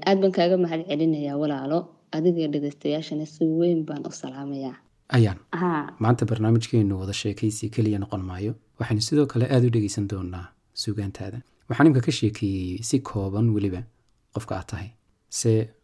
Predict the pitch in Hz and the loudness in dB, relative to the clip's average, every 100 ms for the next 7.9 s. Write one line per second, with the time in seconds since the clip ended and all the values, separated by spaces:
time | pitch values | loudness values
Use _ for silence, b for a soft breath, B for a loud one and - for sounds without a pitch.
0 | _ - 98 92 95 107 95 - 98 95 | _ -2 -2 -2 -2 -2 -2 -4 -6 -4
1 | 107 - 98 95 95 - 113 - _ _ | -4 -4 -6 -6 -8 -10 -14 -16 _ _
2 | _ _ _ 117 117 113 101 95 107 101 | _ _ _ 4 6 6 4 -2 -6 -6
3 | - _ - 190 - - - _ - 196 | -12 _ -4 -2 -2 -6 -10 _ -4 -2
4 | - - - - - - _ - 190 240 | -2 -8 -12 -20 -20 -20 _ 2 8 10
5 | 254 202 190 180 190 180 160 175 156 135 | 10 10 10 10 8 8 4 2 0 0
6 | - - _ _ _ _ - 185 185 226 | -2 -10 _ _ _ _ 2 4 4 4
7 | 196 170 160 160 165 151 143 156 147 | 6 6 6 4 4 2 0 0 2